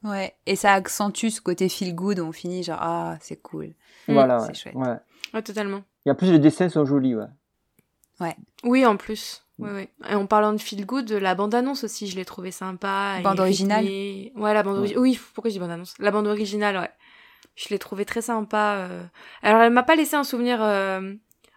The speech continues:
Speaker 3: genre là, je serais incapable de dire quel titre, euh, il y avait dedans, mais je sais que sur le moment, euh, j'ai, j'étais dedans, elle était, je l'ai trouvée sympa.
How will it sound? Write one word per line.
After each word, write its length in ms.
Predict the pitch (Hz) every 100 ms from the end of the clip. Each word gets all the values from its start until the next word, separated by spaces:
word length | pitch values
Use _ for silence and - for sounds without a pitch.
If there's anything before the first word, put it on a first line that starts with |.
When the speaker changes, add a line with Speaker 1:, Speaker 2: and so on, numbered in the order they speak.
| -
Speaker 3:
genre 160 | 214 220
là, 100 | 262
je 60 |
serais 120 | -
incapable 300 | 214 233 247
de 60 | 226
dire 160 | 220 220
quel 180 | 208
titre, 380 | - 214 - -
euh, 80 | 180
il 60 | 180
y 40 |
avait 140 | 180 180
dedans, 360 | 185 180 233 302
mais 120 | 220
je 60 | 208
sais 120 | 277
que 80 | -
sur 120 | 262
le 60 |
moment, 360 | 240 233 247 403 - - - -
euh, 180 | 208 196
j'ai, 180 | 190 208
j'étais 280 | 196 226 240
dedans, 300 | 208 226 233
elle 100 | 196
était, 280 | - 202 196
je 60 |
l'ai 80 | 190
trouvée 220 | - 220
sympa. 380 | 214 220 202